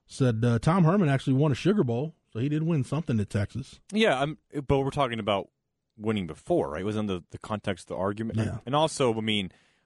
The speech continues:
Speaker 2: Herman got there against a Georgia team that, you know, I'm sorry, they weren't that into it.
Speaker 1: You think they missed Jordan Davis that day?
Speaker 2: A little bit. They missed a lot of guys that day. And also, Texas was only in there because Oklahoma made the college football playoff. Texas realistically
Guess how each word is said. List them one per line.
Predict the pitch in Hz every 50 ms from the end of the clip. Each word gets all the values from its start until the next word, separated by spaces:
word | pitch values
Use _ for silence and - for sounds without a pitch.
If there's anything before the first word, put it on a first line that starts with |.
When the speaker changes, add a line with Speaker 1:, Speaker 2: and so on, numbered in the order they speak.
| _ _
Speaker 2:
Herman | - 143 139 127 107 95
got | 110 107 110 117 -
there | - 117 104 101
against | 98 104 - -
a | -
Georgia | 107 104 98 95 90
team | 85 - 101 98 98 92
that, | 87 85 85 80 - _
you | - 85 80
know, | 80 73 73 73 - _ _ _ _ _ _ _ _ _ _ _ -
I'm | 80 82
sorry, | - - 101 101 104 104 101 101 98 - _
they | 82 90 92
weren't | 95 104 104 107 - - - _
that | 101 95 90
into | 95 101 104 - 120 120 131
it. | 135 - _ -
Speaker 1:
You | 110 107
think | 127 123 113
they | - 123
missed | 117 117 120 113 - -
Jordan | 110 117 120 113 104
Davis | 101 104 110 117 120 117 -
that | - 120 120
day? | 131 131 131 - -
Speaker 2:
A | -
little | 135 117 117 104 90
bit. | 76 76 -
They | 101 123
missed | 151 160 - -
a | 123
lot | 113 104 95
of | 87
guys | 87 82 78 76 -
that | - 80 73 -
day. | - 82 82
And | 92 113
also, | 123 143 151 - - 160 147 139 139 123 - _ _ _ _ _ _ _
Texas | - 147 151 - - 131
was | 117 113
only | 113 110 107 113
in | 123 135
there | 127 113 104
because | 98 101 - - 110 - -
Oklahoma | 120 120 107 - - 107 107 110 113 110 101
made | 98 98 98 92
the | 92
college | - - 98 98 98 95 - -
football | - 95 85 - 95 87 82
playoff. | - - - - 165 190 156 101 78 - - - _ _ _ _ _ _ _ _ _ _ _ _ _ _ _ _ _
Texas | - 131 139 - - 123 107 110
realistically | 117 127 151 156 139 143 185 190 - - 135 - - 117 104 101 104 95